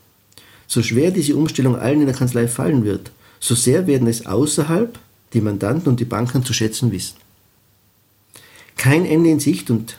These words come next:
Vorteile aktiv vergreifen. Der Paradigmenwechsel hat eine Fülle von weiteren Konsequenzen, die im Moment noch gar nicht in vollem Umfang abgeschätzt werden können. Große Chancen auf Ausdehnung des Leistungsangebots.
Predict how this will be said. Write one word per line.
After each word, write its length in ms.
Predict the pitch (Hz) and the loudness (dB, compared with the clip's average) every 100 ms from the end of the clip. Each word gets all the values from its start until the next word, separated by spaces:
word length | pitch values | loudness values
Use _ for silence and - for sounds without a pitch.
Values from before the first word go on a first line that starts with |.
| - - | -20 -8
Vorteile 540 | - 151 180 135 131 | 0 0 2 -2 0
aktiv 300 | 113 - 127 | -4 -4 -2
vergreifen. 540 | 135 123 107 - - - - _ - - _ _ _ - | -2 -4 -8 -10 -12 -16 -20 _ -20 -20 _ _ _ -2
Der 80 | 120 | 0
Paradigmenwechsel 1000 | 123 123 123 226 214 139 95 - 127 123 | 2 2 2 0 0 0 0 -2 -4 0
hat 160 | 123 123 | 0 2
eine 140 | 120 | 0
Fülle 340 | 117 - 233 | 2 2 2
von 200 | 185 120 | 2 0
weiteren 340 | 101 123 147 139 | 2 0 0 0
Konsequenzen, 840 | 135 123 127 107 117 - 127 127 - - - | 0 -2 -2 0 0 0 -2 -2 -10 -10 0
die 60 | |
im 80 | 135 | 4
Moment 340 | 127 113 151 190 | 6 4 2 2
noch 160 | 127 | 0
gar 180 | 127 110 | 0 2
nicht 280 | 139 156 - | 0 -2 -2
in 160 | 123 | -2
vollem 320 | 101 123 147 160 | 0 2 2 2
Umfang 400 | 123 123 135 123 | 0 0 -2 -2
abgeschätzt 560 | 117 - 120 123 - | -4 -4 -4 -4 -4
werden 240 | 107 117 113 | -2 -2 -2
können. 280 | 107 95 - - _ _ _ - - - | -4 -8 -12 -18 _ _ _ -20 -20 -6
Große 340 | 113 156 180 | 2 2 2
Chancen 520 | 131 120 127 165 151 - | 0 2 0 0 0 2
auf 200 | 123 123 | 0 2
Ausdehnung 520 | 123 175 - 143 139 | 0 0 2 2 4
des 160 | 120 123 | 2 0
Leistungsangebots. 1000 | 180 180 123 104 98 98 117 - - | -2 0 -2 -2 -6 -8 -12 -14 -16